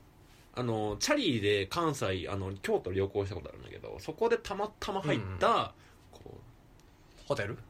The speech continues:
Speaker 1: ホテルじゃない。あの、つ-、通路じゃない。あの、道路脇に、
Speaker 2: うんうんうん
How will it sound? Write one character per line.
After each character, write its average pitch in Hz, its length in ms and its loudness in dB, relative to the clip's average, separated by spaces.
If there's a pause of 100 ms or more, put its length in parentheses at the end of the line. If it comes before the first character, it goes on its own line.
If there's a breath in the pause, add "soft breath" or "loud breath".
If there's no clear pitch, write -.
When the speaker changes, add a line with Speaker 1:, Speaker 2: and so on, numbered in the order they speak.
(160)
Speaker 1:
ホ 185 80 2
テ 151 100 6
ル 104 80 2
じ 98 60 -2
ゃ - 20 -2
な 92 100 -6
い。 - 80 -10
あ 113 100 -2
の、 104 200 -2
つ-、 233 340 0 (280)
通 147 160 0
路 92 60 0
じ 87 60 -6
ゃ - 40 -8
な 92 60 -10
い。 92 100 -12
あ - 80 -10
の、 - 100 -14 (380)
道 185 220 8
路 104 200 2
脇 120 280 -2
に、 120 320 2
Speaker 2:
う 170 40 -4
ん - 20 -2
う - 20 -2
ん - 20 -4
う - 40 -4
ん 123 580 -8